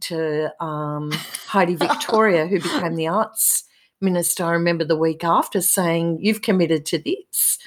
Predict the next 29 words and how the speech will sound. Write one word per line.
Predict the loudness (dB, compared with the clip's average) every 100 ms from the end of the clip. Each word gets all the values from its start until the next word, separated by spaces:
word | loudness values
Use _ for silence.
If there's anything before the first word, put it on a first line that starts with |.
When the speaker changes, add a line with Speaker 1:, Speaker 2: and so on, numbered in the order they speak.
| -8 0
Speaker 1:
on | 2
your | 4
website." | 4 2 2 0 0 -2
And | -2 0
she | -2
just | -4 -4 -4
couldn't | -4 -4
believe | 0 2 2 0 -6 -4
that | -4 2
that | 2
had | 0
happened. | -2 0 0 -2 -8 -8 -10 -14 -20 -18 -20 -20 -6
So | 2 6 6
they | 6 6
stuck | 4 6 4 4 2
to | 0 2
it. | 2 2
And | 2 2 2 2
the | 2
first | 4 4 4 4
roundtable, | 4 4 2 0 2 2 0 -2 -2 -4 -6
um, | -4 -2 -2 -2 -6
with | 0 2 4
that | 2 2
government | 0 0 0 -2 2
was | 4 4 2
with | -4 -4
Michael | -6 -4 -4 -4
O'Brien. | -2 -2 -2 -2 -6 -10